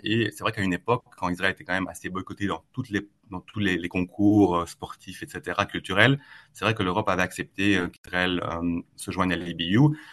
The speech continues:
et c'est depuis, euh, une, une, un pays qui, qui a eu beaucoup de succès à l'Eurovision. Et c'est d'ailleurs, je, je l'ai dit souvent à la, à la radio,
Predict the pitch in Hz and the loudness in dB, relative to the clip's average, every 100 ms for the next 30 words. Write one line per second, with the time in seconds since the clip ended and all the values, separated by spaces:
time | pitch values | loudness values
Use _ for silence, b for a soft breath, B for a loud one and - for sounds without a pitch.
0 | B B - - 104 - - 110 110 87 | B B -16 -8 -6 -6 -2 2 4 4
1 | 85 85 85 85 87 - - 85 101 101 | 2 0 -2 -4 -8 -8 -4 -2 -2 -4
2 | 82 - - 80 - - - 87 90 - | -16 -16 -12 -10 -10 -12 -8 -4 -4 -4
3 | - - 87 87 85 82 98 117 131 - | -8 -4 -2 0 -2 0 2 4 2 0
4 | - 90 98 131 147 - - 107 107 110 | -8 -4 2 4 4 2 0 0 0 4
5 | 147 135 139 117 98 92 92 87 95 135 | 4 6 6 4 2 0 0 0 4 4